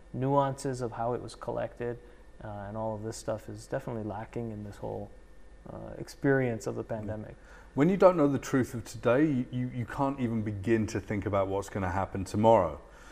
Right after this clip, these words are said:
Speaker 2: We saw this at the beginning of the pandemic. Let's go out and buy toilet roll. Let's overbuy food.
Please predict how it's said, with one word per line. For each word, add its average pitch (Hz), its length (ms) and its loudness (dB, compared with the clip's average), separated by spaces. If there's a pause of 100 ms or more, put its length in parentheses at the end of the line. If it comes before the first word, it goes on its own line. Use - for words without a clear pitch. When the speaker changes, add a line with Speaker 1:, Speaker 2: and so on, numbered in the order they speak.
(160)
Speaker 2:
We 113 80 2
saw 156 200 8
this 120 200 2
at 123 40 -2
the 110 80 -6
beginning 104 320 0
of 98 60 0
the 98 60 0
pandemic. 101 580 0 (680)
Let's 165 160 4
go 226 140 8
out 214 180 8
and 143 140 2
buy - 160 8
toilet 143 460 6
roll. 85 220 -4 (920)
Let's 175 200 4
overbuy 151 680 8
food. 101 440 2